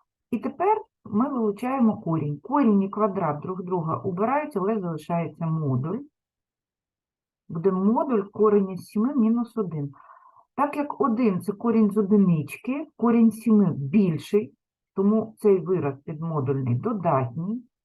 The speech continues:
І тому ми переписуємо його без змін. Беремо другий приклад. П'ять мінус два кореня з шести.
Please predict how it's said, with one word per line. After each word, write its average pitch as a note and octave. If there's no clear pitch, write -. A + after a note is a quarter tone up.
І C#4+
тому D4+
ми D#4
переписуємо C4
його G3
без G3
змін. D#3
Беремо G#3+
другий A#3
приклад. F#3
П'ять A3
мінус F#3+
два D#3+
кореня G3
з -
шести. -